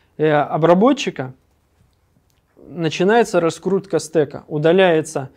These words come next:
локальные какие-то объекты, созданные на этом уровне вызова, и происх-, и, э, начинается поиск подходящего обработчика, э, вызывающей функции.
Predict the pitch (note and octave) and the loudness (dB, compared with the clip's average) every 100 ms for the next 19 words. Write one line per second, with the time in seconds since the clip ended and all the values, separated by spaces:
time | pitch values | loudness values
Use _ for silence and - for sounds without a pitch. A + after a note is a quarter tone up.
0 | _ _ - D#3 D#3 F#3 D#3+ D3+ C#3 C3 | _ _ -2 0 4 4 4 0 -2 -6
1 | - _ - C#3 E3 D3 C#3 C#3 F3+ B3+ | -14 _ -12 -8 -6 -4 0 0 2 0
2 | - D3 C#3 _ - E3 D3+ C#3 C3+ C3 | -2 -8 -8 _ -4 -4 -4 -6 -10 -10
3 | C3+ - _ _ _ - D3 D3 C#3+ C#3+ | -14 -20 _ _ _ -10 -4 -4 -4 -6
4 | C#3+ C3+ C#3 C#3 C#3+ C3 C3+ C3 _ _ | -4 -6 -8 -8 -8 -10 -14 -16 _ _
5 | _ _ _ - G#3+ G#3 - - _ _ | _ _ _ -4 0 0 -4 -20 _ _
6 | _ _ - F3 F3 - G#3+ F#3 G#3 G#3 | _ _ 0 0 0 -4 -4 -2 -2 -4
7 | - E3 D#3+ D#3 D#3+ E3 F#3+ G3+ F#3 - | -12 -2 0 2 0 -2 0 2 0 0
8 | D3+ G#3 F#3 - D3+ - E3+ - - D3+ | 0 2 2 0 -4 0 0 0 -2 -2
9 | D3+ D#3 F3 A#3 B3 G#3 G#3 E3+ D3+ _ | 0 0 0 0 0 -4 -2 -4 -4 _
10 | _ _ _ _ - D#3 D3 C#3 C#3 D#3+ | _ _ _ _ -10 -2 0 0 -2 -4
11 | D#3 F#3+ G3+ F3+ F3+ - F3+ D3 - - | 0 2 2 0 -6 -4 -4 -6 -12 -20